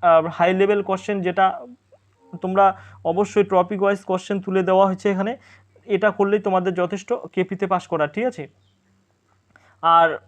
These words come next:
ওয়েস্ট বেঙ্গলের মধ্যে মাত্র, আহ, বিশ্বাস এক্সাম একাডেমি, ডাব্লিউপি ওয়েস্ট বেঙ্গলের মধ্যে তোমাদের, আহ, বেঙ্গলের মধ্যে ডা-, আহ, পঁচিশ টাকাতে দিচ্ছে পিডিএফ, মাত্র বিশ্বাস এক্সাম একাডেমি, ঠিক আছে, পিডিএফ লঞ্চ হয়েছে তার জন্য।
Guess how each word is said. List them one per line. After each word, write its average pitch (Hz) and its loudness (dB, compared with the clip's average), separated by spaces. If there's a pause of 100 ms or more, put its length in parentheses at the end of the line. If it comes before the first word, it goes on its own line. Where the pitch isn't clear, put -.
(140)
ওয়েস্ট 202 2
বেঙ্গলের 220 -2
মধ্যে 214 -2
মাত্র, 196 -2 (140)
আহ, 175 4
বিশ্বাস 196 -4
এক্সাম 202 -4
একাডেমি, 202 -4 (140)
ডাব্লিউপি 190 -2
ওয়েস্ট 180 -4
বেঙ্গলের 202 -4
মধ্যে 196 -4
তোমাদের, 196 -6 (340)
আহ, 160 2 (1300)
বেঙ্গলের 190 -2
মধ্যে 202 -2
ডা-, 170 0
আহ, 156 -6
পঁচিশ 190 -4
টাকাতে 208 -2 (260)
দিচ্ছে 190 -4
পিডিএফ, 202 -4 (600)
মাত্র 175 -2
বিশ্বাস 185 -6
এক্সাম 180 -2
একাডেমি, 170 -2
ঠিক 208 -6
আছে, 226 -6
পিডিএফ 180 -6
লঞ্চ 170 -4
হয়েছে 180 -8
তার 156 -2
জন্য। 143 -10